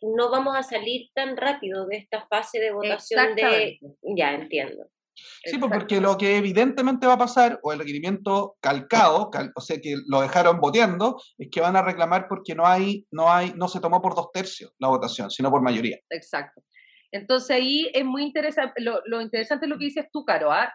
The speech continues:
Speaker 2: Que es entender que esta es una conversación que no se ha agotado, que va, va, va a durar un buen tiempo, que va a
Speaker 3: Eso.
Speaker 2: seguir desarrollándose la próxima semana cuando entremos en detalle a revisar cada una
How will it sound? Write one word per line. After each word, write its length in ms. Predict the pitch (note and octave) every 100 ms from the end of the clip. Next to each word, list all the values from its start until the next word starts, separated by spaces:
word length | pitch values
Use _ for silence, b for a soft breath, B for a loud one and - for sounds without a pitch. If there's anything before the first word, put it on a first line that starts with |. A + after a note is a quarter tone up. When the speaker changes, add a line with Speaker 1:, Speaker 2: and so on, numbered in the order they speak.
| -
Speaker 2:
Que 200 | A3+ A#3
es 160 | A3+
entender 560 | - A#3+ A#3+ A3 A3+ C4
que 80 | C#4+
esta 160 | C#4
es 60 | C#4
una 160 | B3+ A#3
conversación 800 | A3+ G#3 G3 F3+ - B3 - - B _ _ -
que 80 | A3
no 140 | B3+
se 100 | D4
ha 80 | B3+
agotado, 560 | G#3 G3+ - - C4 _
que 120 | - F3+
va, 320 | G#3+ G#3+ - -
va, 60 | F#3+
va 120 | G#3
a 60 | G3+
durar 280 | G3 A3+
un 140 | A#3+ G#3+
buen 240 | A#3 B3
tiempo, 540 | - C4 C#4 - C#4+ E4 B B -
que 120 | G#3+
va 60 |
a 20 | G#3+
Speaker 3:
Eso. 100 | A3+
Speaker 2:
seguir 280 | G3 A3+ A3+
desarrollándose 680 | - A#3 A#3 A3 A#3 A#3
la 140 | G#3 G3
próxima 320 | A3 C4 A#3
semana 380 | A3+ G3+ A#3+ A#3
cuando 200 | G3+ G3
entremos 380 | - A3+ A#3 B3
en 80 |
detalle 640 | G#3 F3+ A#3 D4 E4 B3 -
a 120 | F#3+
revisar 520 | A3 G3+ G3 - -
cada 280 | - A3 G#3
una 360 | G#3+ G#3+ A3